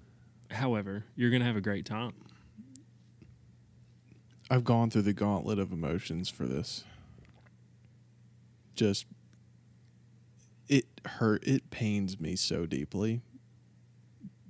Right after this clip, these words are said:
Speaker 2: But on the other hand, you said it best when, um, there's gonna be a lot of trips in the future,
Speaker 1: Mm-hmm.
Speaker 2: and there will be.
Speaker 1: Mm-hmm. There'll be a lot.
Speaker 2: Um,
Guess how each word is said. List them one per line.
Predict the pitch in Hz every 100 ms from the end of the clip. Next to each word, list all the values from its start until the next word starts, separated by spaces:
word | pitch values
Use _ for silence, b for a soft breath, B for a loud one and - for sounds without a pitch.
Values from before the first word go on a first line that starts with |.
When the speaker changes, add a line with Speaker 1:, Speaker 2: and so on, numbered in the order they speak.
| - 131
Speaker 2:
But | 123 113 - - - - - - - - - _ - - -
on | 120 120
the | 104
other | 90 107
hand, | 117 123 131 135 - - _ - - - - - - -
you | 123 113 127 139
said | 143 123
it | -
best | 98 98 - 98
when, | 95 90 80 80 - -
um, | 98 76 65 92 - - - - - - _ - _ -
there's | 113 104
gonna | - 98
be | 85
a | 87
lot | 90 90
of | 85 - - -
trips | 107 82 101
in |
the | 87
future, | - 95 - 113 - - - - -
Speaker 1:
Mm-hmm. | 117 107 101 98
Speaker 2:
and | 113
there | 92
will | 82 76
be. | - - -
Speaker 1:
Mm-hmm. | 101 101 98 - - - - - - - B B B -
There'll | 147
be | 135
a | 92
lot. | 87 92 -
Speaker 2:
Um, | 82 67 62 53